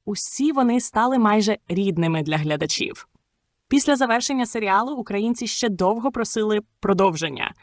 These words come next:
І хоча офіційних новин про другий сезон поки немає, надія залишається. Проте, якщо новий сезон все ж вийде, ми вже не побачимо в основному складі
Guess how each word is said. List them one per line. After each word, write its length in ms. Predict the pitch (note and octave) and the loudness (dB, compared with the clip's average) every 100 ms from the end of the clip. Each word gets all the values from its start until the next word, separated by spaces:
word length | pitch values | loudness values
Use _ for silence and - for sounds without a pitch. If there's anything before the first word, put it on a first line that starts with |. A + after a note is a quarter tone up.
| _ _ _ | _ _ _
І 60 | B3 | -6
хоча 340 | - - D4 | -4 0 2
офіційних 600 | C#4+ B3 - A3+ A#3 A3 | 2 -2 -4 0 0 2
новин 340 | G3+ F3+ G3 G3 | 0 2 2 2
про 180 | F#3 E3+ | 2 0
другий 340 | E3+ F#3+ F#3+ | 2 2 2
сезон 420 | - E3+ D#3+ D#3+ | 0 0 2 2
поки 320 | D3+ D#3 D#3+ | 0 -4 -2
немає, 540 | D#3 D3+ D#3 A#3 C#4+ D4 - _ _ - | -4 0 0 0 0 -4 -10 _ _ -2
надія 480 | F#3 F3+ A3+ A#3+ | 0 2 2 2
залишається. 800 | F3 E3+ E3 D#3 - - - - - _ _ _ _ | 2 2 2 0 -2 -6 -10 -10 -12 _ _ _ _
Проте, 460 | G3+ G#3 A#3 C4+ | -2 0 0 0
якщо 360 | D#4+ A#3+ - G#3+ | 0 -2 0 2
новий 320 | G3 F3+ G#3 | 2 2 0
сезон 360 | G#3 F#3 E3+ F3 | 0 0 2 2
все 220 | - F3+ | 2 0
ж 100 | D#3+ | 0
вийде, 420 | D3 D#3 A#3 D4 - _ _ _ | -2 0 0 0 -2 _ _ _
ми 160 | G3 A#3 | 2 4
вже 260 | B3 A3+ G#3+ | 4 4 4
не 160 | G#3 | 4
побачимо 580 | G3+ F#3+ F3+ G3+ G#3+ F#3+ | 2 2 2 2 -2 -4
в 40 | |
основному 480 | F3 - F#3 F#3+ F#3 | -4 -4 -2 0 -2
складі 420 | E3+ - F3 E3 | -4 0 0 0